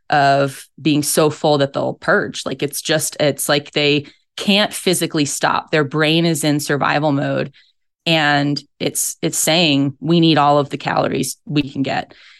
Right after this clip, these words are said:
And that's where I was at, at this point. I had been starving myself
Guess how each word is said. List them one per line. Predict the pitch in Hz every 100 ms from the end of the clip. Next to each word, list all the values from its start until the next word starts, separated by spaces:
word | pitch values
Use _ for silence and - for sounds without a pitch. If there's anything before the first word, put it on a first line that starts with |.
| _ -
And | 165 175
that's | 202 -
where | 170
I | 151
was | 143 139
at, | 147 - -
at | 156 143
this | 143 -
point. | - 143 143
I | 143
had | 147
been | 151 147 147
starving | - 170 170 170
myself | 165 151 - 147 147 143 -